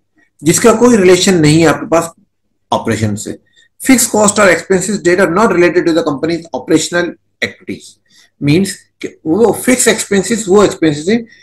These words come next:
जिसके लिए आप पे तो करते हैं, mandatory पे करना है, अब उसका production से नहीं है।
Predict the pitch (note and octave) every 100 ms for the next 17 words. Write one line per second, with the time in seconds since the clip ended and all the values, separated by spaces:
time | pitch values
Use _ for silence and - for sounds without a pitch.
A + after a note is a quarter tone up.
0 | _ - D3 G3+ - A#3+ A3+ G#3+ A3+ -
1 | - - D#3 F#3+ - _ _ _ _ -
2 | D#3 - A#3 G#3+ A3 B3 G#3 B2 _ -
3 | C3+ D3 G#3 A3+ B3 G#3 D3 A#2+ G#2+ F#2+
4 | _ _ _ - A3 G3+ B3 A#3+ G3 G3
5 | C4 C4 B3 G#3 C#3+ G#2